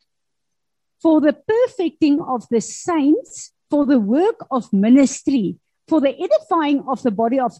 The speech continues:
Christ, till we all come in unity of faith and of the knowledge of the Son of God,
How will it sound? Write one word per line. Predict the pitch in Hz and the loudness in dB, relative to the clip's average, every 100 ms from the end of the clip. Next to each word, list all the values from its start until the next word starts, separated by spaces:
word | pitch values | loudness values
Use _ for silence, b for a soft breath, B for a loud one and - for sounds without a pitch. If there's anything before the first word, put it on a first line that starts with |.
| - | -6
Christ, | 277 226 190 - - _ _ - | -4 -4 -6 -10 -18 _ _ -2
till | 339 294 | 0 2
we | 285 262 | 0 -4
all | 320 415 466 - | 0 0 0 0
come | 330 285 | 0 2
in | 269 254 | 4 4
unity | 208 240 269 262 254 | 4 2 2 0 -4
of | 220 208 _ | -4 -6 _
faith | 285 202 190 - _ _ _ | -8 -6 -8 -12 _ _ _
and | 240 - | -6 -4
of | 247 - | -6 -2
the | 240 | 2
knowledge | 208 262 370 415 - | 2 0 -2 -2 -2
of | - 240 - | -4 -6 -6
the | |
Son | 208 - 311 294 | -6 -6 -2 -2
of | 247 - | -2 -2
God, | 226 190 | -2 -2